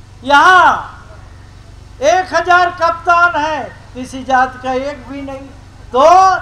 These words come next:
इसीलिए माननीय वामन मेश्राम जी ने बहुत ही सोच समझ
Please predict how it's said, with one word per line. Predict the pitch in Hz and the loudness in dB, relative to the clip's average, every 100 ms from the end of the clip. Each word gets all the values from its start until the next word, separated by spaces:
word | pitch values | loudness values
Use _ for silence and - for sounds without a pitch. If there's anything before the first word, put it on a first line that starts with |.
| - - - 240 | -8 -20 -18 -16
इसीलिए | 262 339 359 311 294 330 | -12 -8 -8 -6 -2 -2
माननीय | 339 269 269 285 269 285 | -2 -2 -2 -4 -8 -8
वामन | 262 240 254 359 359 349 | -2 0 0 -2 -6 -2
मेश्राम | 311 311 294 302 302 | -2 -2 -2 -2 -2
जी | 277 285 | -10 -8
ने | 285 294 254 - - 185 | -6 -6 -8 -14 -20 -4
बहुत | 233 240 320 320 | 0 2 2 2
ही | 302 277 311 | -4 -10 -10
सोच | 262 269 294 302 302 | -12 -4 -2 -2 -4
समझ | 262 285 311 | -10 -6 -8